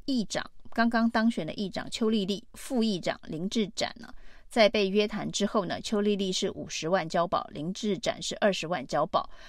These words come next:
那其他的包括国民党籍，前国民党籍的三名议员，还有这个无党籍议员呢，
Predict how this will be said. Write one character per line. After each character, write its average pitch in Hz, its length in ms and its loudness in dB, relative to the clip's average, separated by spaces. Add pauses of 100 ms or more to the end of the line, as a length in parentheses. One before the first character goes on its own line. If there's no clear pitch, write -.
(120)
那 185 220 0
其 202 200 -2
他 208 200 0
的 190 140 2
包 190 200 2
括 190 180 -2
国 170 140 -6
民 175 180 -4
党 143 300 -4 (220)
籍， - 300 -12
前 208 480 6
国 208 100 -4
民 208 140 0
党 170 180 -2
籍 160 200 -6
的 160 120 -2
三 196 200 -2
名 180 220 -4
议 214 140 -2
员， 101 280 -6 (520)
还 180 240 -4
有 180 120 0
这 196 140 0
个 165 80 -4
无 185 100 0
党 165 200 -2
籍 165 120 -8
议 185 180 -4
员 107 200 -6
呢， - 100 -10